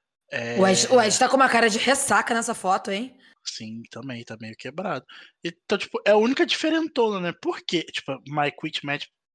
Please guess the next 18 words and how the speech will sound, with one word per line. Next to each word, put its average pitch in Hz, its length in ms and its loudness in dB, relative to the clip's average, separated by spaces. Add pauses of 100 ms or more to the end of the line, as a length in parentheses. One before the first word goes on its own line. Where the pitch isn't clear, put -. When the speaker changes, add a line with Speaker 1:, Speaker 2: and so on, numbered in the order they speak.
(340)
Speaker 1:
tipo, 175 240 -2 (420)
o 151 60 -14
que 226 100 -6
que - 100 -14
faz 220 220 2
ela 175 160 0
tá 156 140 -4
diferentona 135 560 -6
assim? 127 180 -12
É 117 80 -10
o 117 180 -8
Ed 120 240 -6
com - 120 -18
o 117 180 -12
bagulho 110 300 -12
do 104 100 -18
Gangrel? 117 600 -10 (460)
Tipo, - 320 -8